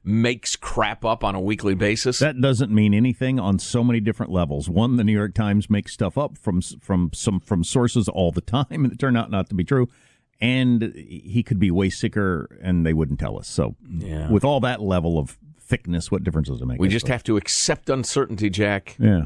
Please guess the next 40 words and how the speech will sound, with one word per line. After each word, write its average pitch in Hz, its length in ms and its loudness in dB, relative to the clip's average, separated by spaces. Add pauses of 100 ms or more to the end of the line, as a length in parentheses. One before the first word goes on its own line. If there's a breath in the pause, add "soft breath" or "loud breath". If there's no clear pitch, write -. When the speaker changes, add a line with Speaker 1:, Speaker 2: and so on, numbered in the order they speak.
Speaker 1:
Isn't 127 240 0
that 104 160 -2
the 101 80 -4
way 107 160 0
life 107 260 -2
is? 110 240 -4
Speaker 2:
Well, 202 140 2
I'm 330 80 -2
fine 220 220 2
with 90 100 -2
that, 92 160 -2
again. 135 280 -2 (160)
Speaker 1:
Okay. 101 280 -6
Speaker 2:
Uh, - 20 -4
we 107 140 6
do 123 80 4
not 123 280 0
need 123 480 0
to 117 60 -2
tell 123 260 -4
China 113 440 -2
that 80 140 -2
the 104 80 0
president's 107 420 0
got 90 160 -2
a 78 40 -6
horrible 123 520 0
fever 87 500 0
and, 85 140 2
and, 87 260 0
and, 82 260 2
and 78 300 0
writhing 98 440 2
in 87 120 2
pain, 113 340 0
if 64 140 -10
that 90 180 -4
was 82 200 -2
the 85 100 -6
case. - 460 -4